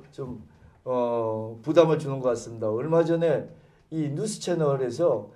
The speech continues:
어, 좌파 이념 성향, 성향의 그 개건 진행자 같은 경우에 김진태 의원께서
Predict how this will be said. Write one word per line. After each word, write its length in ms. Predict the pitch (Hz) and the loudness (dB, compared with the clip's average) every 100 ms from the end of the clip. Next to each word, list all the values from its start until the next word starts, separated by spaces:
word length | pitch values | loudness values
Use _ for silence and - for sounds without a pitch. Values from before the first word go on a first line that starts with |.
| _ _ _ | _ _ _
어, 180 | - 131 | -2 -2
좌파 400 | 131 151 170 196 | 2 4 6 6
이념 300 | 190 175 175 | 6 4 -2
성향, 460 | 170 170 160 151 151 | -4 -4 0 -2 -2
성향의 480 | - 147 143 139 135 | -8 -6 -4 -4 -4
그 200 | 135 127 | -4 -4
개건 360 | 139 165 196 | 0 2 2
진행자 420 | 170 165 156 147 127 | 0 -2 0 2 2
같은 300 | 120 117 117 | 0 -6 -6
경우에 480 | 107 113 147 120 - - _ _ _ _ _ _ _ _ _ | -4 -2 0 0 -4 -20 _ _ _ _ _ _ _ _ _
김진태 380 | - 214 214 226 | -8 -2 2 4
의원께서 680 | 220 202 180 175 196 196 | 6 4 4 2 2 0